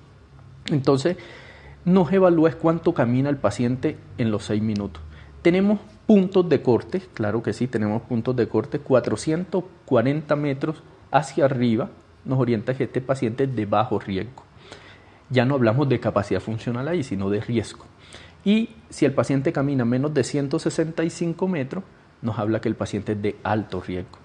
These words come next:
Entre ciento sesenta y cinco y cuatrocientos cuarenta estamos en un riesgo intermedio. ¿Qué evaluamos también en la caminata de seis minutos? Bueno, podemos evaluar si el paciente se desatura.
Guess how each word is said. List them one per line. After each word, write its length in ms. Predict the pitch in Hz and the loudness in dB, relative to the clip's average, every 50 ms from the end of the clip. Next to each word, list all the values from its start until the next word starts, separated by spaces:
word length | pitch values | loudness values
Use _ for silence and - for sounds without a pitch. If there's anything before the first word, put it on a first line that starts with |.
| - - - - - - | -20 -20 -20 -20 -14 -8
Entre 220 | - 139 131 151 151 | -6 -4 -4 -4 -2
ciento 260 | 180 160 131 127 151 | -2 -2 -2 -2 -2
sesenta 340 | 151 170 165 196 185 180 190 | -2 -2 -2 -2 -4 -4 -4
y 20 | 170 | -4
cinco 220 | - 151 147 175 | -4 -4 -4 -2
y 40 | 170 | -2
cuatrocientos 520 | 160 123 - - - 107 104 107 131 127 | -2 -2 -2 -2 -4 -4 -4 -4 -4 -4
cuarenta 340 | - 170 156 139 120 117 151 | -2 -2 -4 -4 -4 -6 -6
estamos 380 | 131 - 110 95 101 110 113 127 | -6 -4 -4 -2 -2 -2 -4 -4
en 120 | 110 104 | -4 -4
un 180 | 104 101 104 104 | -4 -4 -4 -4
riesgo 340 | - 107 98 95 95 101 98 | -4 -4 -4 -4 -4 -4 -6
intermedio. 600 | 98 98 - 90 95 95 92 85 87 113 - - - - - - - - - - - | -6 -6 -8 -8 -8 -8 -8 -10 -10 -10 -14 -16 -20 -20 -20 -20 -20 -20 -20 -12 -2
¿Qué 100 | - 190 | 4 6
evaluamos 460 | 190 196 190 190 185 185 190 196 196 - | 6 8 8 6 6 4 4 2 0 0
también 260 | 147 127 135 143 160 | 2 2 2 2 0
en 40 | 160 | 0
la 100 | 151 - | -2 0
caminata 340 | 127 120 123 117 113 110 | 0 0 0 0 -2 -2
de 60 | 139 135 | -2 -2
seis 180 | 139 170 165 | 0 0 0
minutos? 400 | 170 185 190 170 147 135 202 208 | 0 0 0 0 0 -2 -2 0
Bueno, 260 | - 135 117 120 131 131 | 0 0 0 0 -2 -2
podemos 320 | - 104 104 101 104 117 139 | 0 0 0 0 0 0 0
evaluar 320 | 139 135 113 104 107 107 | 2 2 2 2 0 0
si 80 | - 139 | 0 -2
el 60 | 135 | -2
paciente 380 | 107 104 - 120 104 - 131 | -4 -4 -4 -4 -4 -4 -4
se 220 | 131 - - 123 110 | -4 -2 -2 0 0
desatura. 720 | 123 131 135 - 156 151 147 - 135 113 107 98 127 | 0 -2 -2 -2 -4 -4 -4 -2 -2 -2 -2 -2 -6